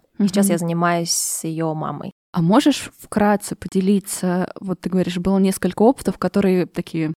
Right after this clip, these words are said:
Speaker 2: "Нет, нет, нет, желательно больше не повторять", потому что я знаю, что огромное количество наших слушателей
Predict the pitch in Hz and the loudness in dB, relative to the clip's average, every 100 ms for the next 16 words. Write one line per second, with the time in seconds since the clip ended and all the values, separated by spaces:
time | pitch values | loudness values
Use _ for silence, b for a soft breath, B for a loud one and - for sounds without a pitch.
0 | - 175 175 175 220 247 - - 185 202 | 0 0 2 2 4 4 2 -4 2 2
1 | 220 208 180 202 - 202 - - 196 185 | 6 4 4 2 2 0 0 -4 0 0
2 | 165 - - 156 165 - 180 165 170 - | 0 -4 -6 -4 -6 -4 -2 -2 -4 -6
3 | 165 190 190 208 208 175 - 185 196 196 | 0 2 4 4 4 2 2 2 2 2
4 | 190 196 190 - 190 - - - 233 - | 2 0 -2 0 0 -2 -6 -4 -2 -2
5 | - 214 | 0 0